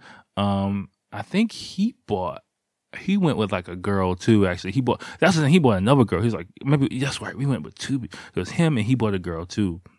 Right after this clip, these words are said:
And on, like, a date or something, but he was like, "Whatever." Like, you know, <laughs> so, so,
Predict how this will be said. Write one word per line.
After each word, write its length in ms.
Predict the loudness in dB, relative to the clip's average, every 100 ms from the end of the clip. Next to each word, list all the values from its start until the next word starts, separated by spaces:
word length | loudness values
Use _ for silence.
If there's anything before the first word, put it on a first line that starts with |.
| _ _ _ _ _ _ _ _ -16
And 400 | -8 -6 -6 -6 -2
on, 160 | -2
like, 120 | -4
a 60 | -10
date 260 | -10 -8 -8
or 60 |
something, 260 | -8 -12 -12
but 120 | -12
he 120 | -12
was 140 | -12 -14
like, 100 | -16
"Whatever." 400 | -16 -14 -16 -8
Like, 180 | -4 4
you 60 | 4
know, 160 | 4 0 -8
<laughs> 120 | -10
so, 180 | 8 8 8 0
so, 200 | 4